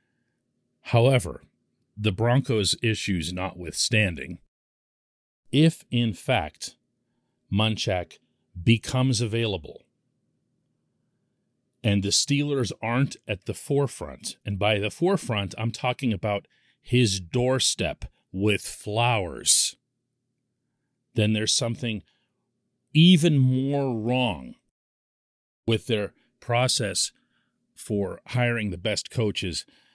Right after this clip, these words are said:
than what we already know. There is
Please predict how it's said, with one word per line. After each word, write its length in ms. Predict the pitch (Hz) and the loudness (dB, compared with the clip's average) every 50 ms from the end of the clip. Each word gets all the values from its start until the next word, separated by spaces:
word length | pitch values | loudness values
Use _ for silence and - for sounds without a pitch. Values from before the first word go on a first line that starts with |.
| _ _ _ - | _ _ _ 0
than 340 | 113 104 98 95 90 - _ _ | 0 2 2 0 -4 -6 _ _
what 240 | - 95 98 92 82 | -8 -6 -6 -6 -4
we 220 | 90 98 101 98 95 | -2 -2 0 0 0
already 400 | 92 95 92 90 92 87 82 80 | 0 0 -2 -2 -4 -4 -6 -6
know. 300 | 80 80 71 62 - _ _ _ _ _ _ _ _ _ _ _ _ _ _ _ _ _ _ _ _ _ | -8 -10 -12 -14 -16 _ _ _ _ _ _ _ _ _ _ _ _ _ _ _ _ _ _ _ _ _
There 360 | - 110 113 147 160 165 165 | -2 4 8 8 8 8 8
is 420 | 151 139 160 160 160 143 120 - | 4 2 2 2 2 2 0 -4